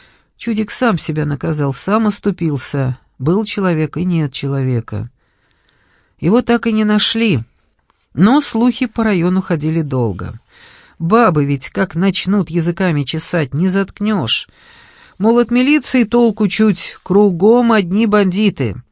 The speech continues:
Они всем заправляют, людей похищают, убивают.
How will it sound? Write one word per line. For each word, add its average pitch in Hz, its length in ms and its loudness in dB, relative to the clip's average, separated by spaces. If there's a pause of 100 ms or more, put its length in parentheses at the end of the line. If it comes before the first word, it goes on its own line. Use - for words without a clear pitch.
(560)
Они 214 320 4
всем 160 280 -2
заправляют, 135 720 0
людей 214 380 2
похищают, 190 720 -2
убивают. 180 720 2